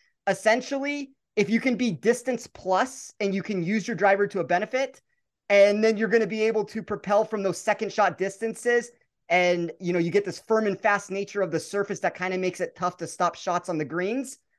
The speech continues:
Like, those two things are really, at the end of the day, what you want more than anything. And, you know, you can make an answer that when you look at around the green, there's a four percent reduction in G I R percentage. You know, maybe you wanna look at that, but I really think it's easy up and downs for most of these players. Uh,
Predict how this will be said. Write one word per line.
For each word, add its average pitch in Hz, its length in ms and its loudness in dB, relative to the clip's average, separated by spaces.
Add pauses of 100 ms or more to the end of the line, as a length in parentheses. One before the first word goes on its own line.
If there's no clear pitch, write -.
(120)
Like, 208 180 2 (140)
those 285 320 4
two 269 220 -4
things 240 400 0
are 190 540 4
really, 240 440 0
at 220 120 4
the 220 80 -6
end 208 100 -2
of 175 40 0
the 180 60 0
day, 196 160 4
what 190 180 -2
you 190 100 -6
want 180 260 -2
more 180 220 0
than 170 160 -4
anything. 226 480 -2
And, 175 180 -2 (320)
you 208 80 -4
know, 220 60 0
you 226 180 2
can 262 160 -2
make 233 200 -2
an 220 80 -2
answer 202 340 -4
that 185 300 2
when 190 120 -2
you 196 80 -4
look 208 160 0
at 220 80 2
around 190 280 0
the 180 60 -2
green, 185 340 -2
there's 165 160 -2
a 165 140 -8
four 196 160 2
percent 196 360 -4
reduction 170 720 -2 (320)
in 190 180 2
G 180 240 2
I 180 180 4
R 170 200 2
percentage. 220 800 -4 (360)
You 220 140 2
know, 202 80 6
maybe 214 320 2
you 226 120 2
wanna 208 240 2
look 202 240 2
at 214 160 -2
that, 220 300 2
but 226 220 4
I 208 120 2
really 240 360 -4
think 277 220 -6
it's - 140 -6
easy 208 360 -2
up 202 220 2
and 180 160 0
downs 165 320 0
for 214 100 -4
most 208 280 -4
of 226 80 -4
these 226 180 -6
players. 226 600 4
Uh, 165 220 2